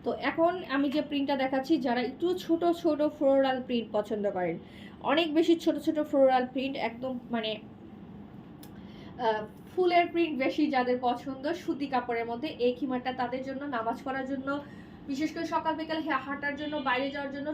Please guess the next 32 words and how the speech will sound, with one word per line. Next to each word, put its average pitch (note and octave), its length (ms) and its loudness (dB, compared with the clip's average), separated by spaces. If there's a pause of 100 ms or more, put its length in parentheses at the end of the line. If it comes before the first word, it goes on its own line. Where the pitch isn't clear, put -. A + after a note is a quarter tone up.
চোখ D4+ 160 -2
বন্ধ D4+ 260 -4
করে D4 200 -4
আপনারা C4 300 -2
এই A#3+ 120 0
কালেকশনটা A#3+ 500 -2
নিতে B3 200 -8
পারেন। B3 200 -6
সারা D4+ 360 -2
বাংলাদেশে C4 540 -6
কিন্তু C4 260 -8
আমরা A#3+ 180 -6
cash C4 400 -6
on C#4 100 -6
delivery C#4 320 -6
দিব। C#4+ 260 -2 (440)
ডেলিভারি D#4+ 380 -2
চার্জ D#4+ 260 -4
ঢাকা C#4 240 -6
সিটির C4+ 280 -8
মধ্যে C4 240 -4
একশো D4+ 460 -6
আর - 180 -4
ঢাকা C#4 300 -10
সিটির C4 240 -6
বাইরে A3+ 340 -4 (1000)
একশো - 320 0
পঞ্চাশ C#4 320 -2
টাকা। G#3+ 300 -6 (640)
এরপর E4+ 460 2 (100)
আর D4 140 2
একটা D4+ 160 0